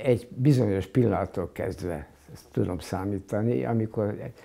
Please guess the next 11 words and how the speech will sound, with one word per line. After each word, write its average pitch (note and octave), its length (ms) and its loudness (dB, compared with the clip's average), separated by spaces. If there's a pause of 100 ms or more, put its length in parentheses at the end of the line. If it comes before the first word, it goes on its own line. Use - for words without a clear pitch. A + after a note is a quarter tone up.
(140)
homályosan A2 600 0
is G2 140 -2
megjelenik F#2+ 580 -2
egy - 120 -6
gondolat, A2+ 600 -2 (680)
akár - 320 -8
egy - 160 -10
hang, G#2 260 -2
egy F2+ 140 -2
belső G2+ 360 0
hang, A2+ 400 -4